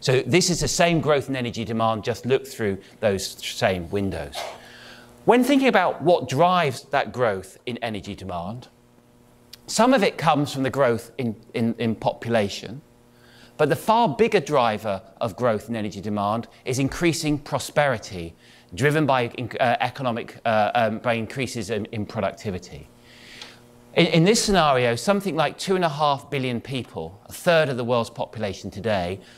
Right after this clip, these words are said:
move from low to middle incomes over the next twenty years. It's that increasing prosperity, that emergence of a middle class in the developing world,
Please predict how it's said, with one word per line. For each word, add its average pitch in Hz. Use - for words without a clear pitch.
move 131
from 123
low 135
to 117
middle 113
incomes 95
over 107
the 104
next 98
twenty 92
years. 87
It's 151
that 165
increasing 185
prosperity, 151
that 104
emergence 143
of 120
a 117
middle 117
class 113
in 101
the 101
developing 104
world, 92